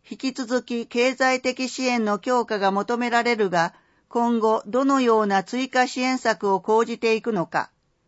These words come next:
なお、不安定雇用の中で、生活破綻や女性の自殺者の急増など、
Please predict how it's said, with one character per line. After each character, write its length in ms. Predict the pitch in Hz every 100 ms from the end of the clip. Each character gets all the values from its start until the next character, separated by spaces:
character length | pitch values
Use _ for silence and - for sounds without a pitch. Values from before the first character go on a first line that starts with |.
| _ _ _ _ -
な 280 | 214 208
お、 140 | 196 196 _
不 220 | - 233
安 180 | 254 262
定 220 | 247 262
雇 180 | 262 262
用 220 | 262 226
の 120 | 208 202
中 300 | 214 208 190
で、 280 | 180 175 - _
生 260 | _ 254 254
活 280 | 254 240 233
破 120 | 226
綻 320 | 226 226 226
や 260 | 220 208 -
女 200 | 170 208
性 260 | 220 262 262
の 120 | 254
自 160 | 240 233
殺 320 | 285 262 -
者 180 | - 208
の 140 | 202
急 280 | 185 240 254
増 240 | 254 247
な 160 | 247 240
ど、 220 | 190 185